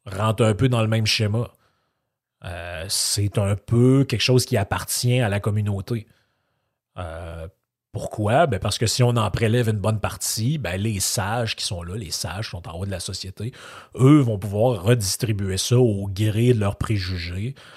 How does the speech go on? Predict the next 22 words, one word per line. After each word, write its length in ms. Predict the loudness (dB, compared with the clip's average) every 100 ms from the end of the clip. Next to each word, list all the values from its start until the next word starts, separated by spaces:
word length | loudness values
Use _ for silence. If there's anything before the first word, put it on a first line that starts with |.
| -12
en 140 | -4 -2
fonction 340 | -2 -2 0
des 140 | 0 0
forces 260 | -2 -2
politiques 460 | -4 -4 -4 -6 -4
courantes. 400 | -4 -4 -6 -14 _ _
Bon, 160 | -16 -12
ben, 440 | -10 -8 -6 -4 0
quand 180 | 2
ça 160 | 2 0
devient 300 | 0 -2 -2
important, 400 | -2 -4 -2 0
l'environnement, 640 | 0 -2 -4 -6 -6 -6 -6
on 60 |
prend 220 | -8 -8
ça 200 | -4 -4
puis 100 | -2
on 60 | -4
distribue 440 | -4 -4 -2 -2
à 40 | 0
des 180 | -2 -4
entreprises 680 | -4 -6 -6 -4 -4 -4